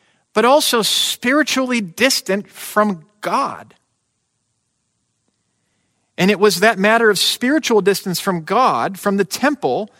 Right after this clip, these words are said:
that was the most painful to the leper in his quarantine. And it's the main reason others would need to keep their distance. To touch a leper was not just to make yourself vulnerable to the sickness, the disease.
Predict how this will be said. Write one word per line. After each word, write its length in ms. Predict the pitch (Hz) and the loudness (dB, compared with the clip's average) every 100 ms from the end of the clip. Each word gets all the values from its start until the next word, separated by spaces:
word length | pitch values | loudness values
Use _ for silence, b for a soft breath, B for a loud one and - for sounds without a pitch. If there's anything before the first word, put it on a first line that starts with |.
| b b b | b b b
that 140 | 202 | 2
was 180 | 202 202 | 2 2
the 80 | 208 | 2
most 440 | 208 247 - - | 4 2 0 -12
painful 800 | - - 277 330 269 - 160 165 | -10 -2 0 2 -2 -2 0 0
to 120 | 175 | -4
the 120 | 190 202 | 0 2
leper 500 | 202 302 - 147 151 | 2 0 0 -2 0
in 160 | 175 | 0
his 160 | 233 233 | -2 -2
quarantine. 800 | - 302 302 156 147 110 - 156 _ _ _ _ b b b b b | 0 2 2 -2 -8 -10 -14 -20 _ _ _ _ b b b b b
And 140 | 214 | 2
it's 160 | 262 - | 2 2
the 100 | 254 | 2
main 340 | 226 254 320 | 4 4 2
reason 440 | 311 208 190 226 233 | 2 2 2 2 0
others 400 | - 269 277 240 | 2 2 2 0
would 200 | 202 208 | 0 -2
need 240 | 196 247 240 | 0 -2 -2
to 100 | 220 | -6
keep 320 | - 262 285 | -2 -2 0
their 120 | 262 | 0
distance. 680 | 247 285 302 - 95 - - _ b b b b | 2 0 -2 -8 -12 -16 -16 _ b b b b
To 100 | 202 | -4
touch 300 | - 233 - | 0 -2 0
a 80 | 208 | 0
leper 580 | 185 247 285 - 123 | 2 0 0 -4 -4
was 220 | 147 160 160 | -2 -4 -2
not 260 | 196 190 | -2 -2
just 220 | 170 175 - | -2 -6 -4
to 80 | |
make 280 | 165 165 165 | -4 -4 -4
yourself 480 | 156 139 170 147 123 | -8 -4 -2 -2 -4
vulnerable 560 | 151 180 175 151 135 135 | -2 0 0 -2 -4 -8
to 120 | - | -10
the 120 | 139 | -12
sickness, 880 | - - 240 - - 113 - - - _ | -10 -8 -10 -14 -16 -16 -16 -20 -20 _
the 100 | 131 | -14
disease. 680 | 123 123 254 156 110 170 | -10 -8 -6 -6 -8 -12